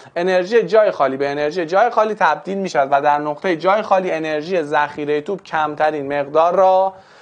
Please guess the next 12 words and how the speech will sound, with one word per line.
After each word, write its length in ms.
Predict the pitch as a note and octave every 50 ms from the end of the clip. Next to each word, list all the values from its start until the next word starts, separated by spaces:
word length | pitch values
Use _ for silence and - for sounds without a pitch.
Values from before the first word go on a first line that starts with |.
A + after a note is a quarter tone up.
| - - _ _
دارد. 320 | - G3 F#3 E3 D3 D#3+ -
خیلی 260 | - D#4+ F4+ E4+ D#4
سوال 340 | - - G3+ G3 G#3+ B3 B3 B3
قشنگیه. 760 | F3 D#3 D3+ D3 - - F3+ F3+ F#3 F3+ E3 C#3+ C#3 C3+ B2+
ببین، 340 | B2+ F3 G3 A#3 B3+ B3 B3+ B3+ - - - - _ _ _
میای 360 | F#3+ G#3 A#3+ C4+ C4+ C#4 C4+
توپتو 500 | - - B3+ A#3 C4 C4 B3+ - C4 A#3+
هل 240 | G#3 G3+ A3 A3+ A3+
می‌دی 320 | A#3 A#3 A#3 A3+ A3+ A#3
به 120 | A3 F#3 E3+
سمت 420 | - - F3+ F3+ F#3+ G3 F#3+ G#3 G3+ G#3 G3+ G3+ G3+ G3+ G3 G3 - _ _ _ _
بالا. 400 | D3+ D3 D3+ C3 B2 A2+ A2+ G#2+